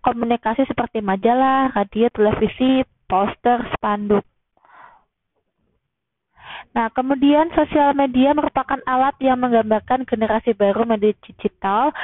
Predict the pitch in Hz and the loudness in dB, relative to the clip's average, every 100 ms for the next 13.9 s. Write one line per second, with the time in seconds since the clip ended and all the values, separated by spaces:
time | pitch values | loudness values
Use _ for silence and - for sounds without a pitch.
0 | - - - 220 220 - 220 220 214 - | -8 -6 -4 -2 -4 -4 -2 0 -2 -6
1 | - - - 240 233 240 240 226 233 - | -18 -18 -6 -4 -2 -2 0 0 0 0
2 | 208 202 247 269 302 254 233 220 214 214 | -2 0 2 4 4 2 2 0 0 -2
3 | 220 226 214 196 - 262 202 - 220 - | -4 -4 -2 -2 0 -2 -2 -4 -4 -4
4 | - 196 190 190 233 220 214 208 185 185 | -6 -2 0 2 0 0 -2 -2 -4 -4
5 | - - - _ _ _ _ _ _ _ | -10 -20 -20 _ _ _ _ _ _ _
6 | _ _ _ _ _ _ _ _ - - | _ _ _ _ _ _ _ _ -20 -20
7 | - - 247 226 247 269 269 247 240 240 | -14 -2 0 4 4 4 4 2 2 0
8 | 220 262 240 220 233 233 - 208 202 - | 0 -2 0 0 -2 -6 -6 -4 -2 -2
9 | 233 262 - 208 214 214 208 208 - 208 | -4 -4 -2 0 0 0 -2 -4 -6 -6
10 | 202 - 190 - _ 202 208 - 208 208 | -6 -4 -6 -6 _ -2 0 0 -2 -2
11 | 202 196 196 196 262 240 208 220 - 220 | -4 -4 -4 -2 0 0 0 0 -2 -4
12 | - 214 202 - 254 262 233 220 220 - | -2 -4 -4 -6 -10 -4 -4 -4 -6 -6
13 | 240 240 220 226 226 214 196 220 | -8 -4 -2 -2 -2 0 -2 -2